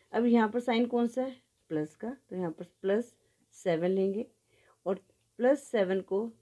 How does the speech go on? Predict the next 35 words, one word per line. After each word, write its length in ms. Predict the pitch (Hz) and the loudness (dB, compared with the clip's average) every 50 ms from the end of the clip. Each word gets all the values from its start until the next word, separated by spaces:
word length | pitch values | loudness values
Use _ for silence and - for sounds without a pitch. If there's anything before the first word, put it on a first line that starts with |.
| _ _ _ | _ _ _
थ्री 340 | - 190 208 220 233 247 240 - | -8 -4 -2 0 -2 -2 -4 -6
एक्स 320 | - 170 180 190 - - _ _ _ _ _ _ _ - | -6 -4 -4 -4 -6 -10 _ _ _ _ _ _ _ -4
प्लस 260 | 185 190 196 196 196 | -2 -2 -2 -2 -6
फ़ोर 280 | _ - 175 156 151 151 | _ -10 -8 -6 -6 -6
से 220 | 151 - 220 233 226 | -6 -8 -8 -8 -6
मल्टीप्लाई 460 | 185 139 131 131 135 131 - 131 131 120 | -8 -10 -8 -10 -12 -12 -12 -12 -12 -10
करेंगे। 440 | - 139 127 123 123 120 120 117 - _ _ _ _ _ _ _ _ _ _ - - _ - | -10 -10 -8 -8 -8 -10 -12 -14 -16 _ _ _ _ _ _ _ _ _ _ -20 -20 _ -4
अब 80 | 160 | -2
हम 140 | 170 170 175 | 0 2 2
इनको 200 | 175 170 - 190 | 0 -2 -4 -8
सॉल्व 260 | 180 - 196 170 175 | -6 -2 -2 -2 -2
कर 120 | 175 - 202 | -2 -2 0
लेते 300 | 202 196 190 196 - 208 | 0 0 -2 -2 -4 -4
हैं। 140 | 226 269 277 - _ - - 165 | -4 -4 -8 -10 _ -18 -8 -2
ये 100 | 175 180 | 0 2
आपको 300 | 175 170 170 - 202 196 | 2 2 0 -2 -4 0
मल्टीप्लाई 500 | 190 190 180 175 180 214 - - 202 202 | 2 2 2 2 0 -2 -2 -2 -2 0
करना 260 | 202 208 196 202 - | 0 -2 -2 -2 -2
आता 300 | - - 190 190 - 214 | -4 -4 -6 -2 0 0
ही 120 | 226 226 240 | 2 2 2
है। 120 | 233 277 - - - - - - _ - | 0 0 -4 -12 -20 -20 -20 -20 _ -4
मल्टीप्लाई 560 | 196 196 208 220 - 254 247 - 254 240 226 | 0 2 2 2 0 -2 -6 -2 -2 0 0
में 200 | 226 233 240 240 | 2 0 0 0
क्या 160 | 240 233 226 220 | 0 -2 -4 -4
करना 260 | - 233 202 208 214 | -4 -6 -4 -4 -2
है? 180 | 247 311 370 | -2 -2 -2
कांस्टेंट 640 | - - _ - 220 220 226 226 220 - 254 262 247 | -4 -8 _ -4 -2 -2 -2 -2 -2 -2 -2 -2 -2
को 120 | 254 277 262 | -4 -6 -6
कांस्टेंट 460 | - 233 208 190 180 - 208 208 202 | -4 -2 -2 -2 -2 -2 -4 -4 -4
से 80 | 220 | -2
मल्टीप्लाई 440 | 214 214 208 196 233 233 226 214 214 | -2 -2 -2 -2 -2 -2 0 -2 0
करना 180 | 208 220 220 247 | 0 -2 -4 -4
है 60 | - | -4
और 240 | - - 220 214 208 | -4 -2 -2 -2 -2
जो 200 | 202 254 254 | 0 -2 -2